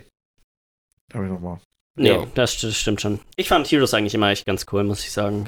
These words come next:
Speaker 2: Ich mochte es, dass die Spiele relativ schnell waren. So, es waren zwanzig Minuten, war so ein, so eine Runde vorbei.
Speaker 3: Ja,
Speaker 2: Ich
Speaker 3: das
Speaker 2: find das
Speaker 3: stimmt.
Speaker 2: bei Do-, ich mag Dota von all denen eigentlich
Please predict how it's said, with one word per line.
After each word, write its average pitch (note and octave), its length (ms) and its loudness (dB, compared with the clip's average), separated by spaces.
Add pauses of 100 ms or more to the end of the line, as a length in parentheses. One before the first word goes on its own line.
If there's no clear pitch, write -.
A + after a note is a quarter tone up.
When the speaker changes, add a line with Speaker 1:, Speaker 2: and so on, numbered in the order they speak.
Speaker 2:
Ich - 140 -4
mochte C3 320 4
es, A#2 140 2
dass - 160 -2
die A2+ 100 0
Spiele A2+ 320 0
relativ - 340 0
schnell G2+ 300 0
waren. G#2 300 0 (120)
So, G2+ 160 0
es - 120 -6
waren G2+ 100 -2
zwanzig - 320 -4
Minuten, G#2+ 420 0
war G#2 120 -4
so G#2+ 100 -4
ein, G#2 320 -6
so A#2+ 80 -10
eine A2 100 -6
Runde A2 200 -6
vorbei. G#2+ 400 -4 (100)
Speaker 3:
Ja, A2+ 160 2
Speaker 2:
Ich F2+ 40 -2
Speaker 3:
das F#2 80 2
Speaker 2:
find B2+ 120 4
das A2 60 4
Speaker 3:
stimmt. - 40 2 (160)
Speaker 2:
bei C3+ 60 0
Do-, - 60 -6 (180)
ich A#2+ 100 0
mag E3 220 4
Dota E3+ 260 4
von D3 180 0
all C3 160 4
denen C3 160 6
eigentlich A#2 500 2